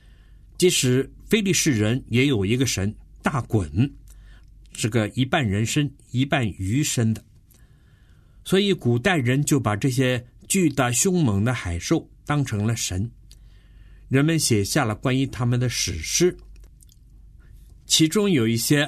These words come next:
呃，比如在乌加里特语中，你可以读到一些。乌加里特语呢，是一种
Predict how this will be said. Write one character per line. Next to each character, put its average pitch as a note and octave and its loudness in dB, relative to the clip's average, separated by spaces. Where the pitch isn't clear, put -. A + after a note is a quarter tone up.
呃， G2+ -2
比 - -2
如 B2+ 2
在 A#2+ 0
乌 C#3+ 2
加 D#3 2
里 G#2+ 0
特 D#3 -2
语 F2+ -2
中， C#3 -2
你 G2 -8
可 B2 -2
以 G#2+ 2
读 G2+ -4
到 C3+ 0
一 G2+ -2
些。 - -2
乌 A3+ 0
加 A#3+ 2
里 B2+ 0
特 G#3 -2
语 F#2+ -2
呢， B2 -2
是 D3+ -2
一 C#3+ 0
种 F#2+ -2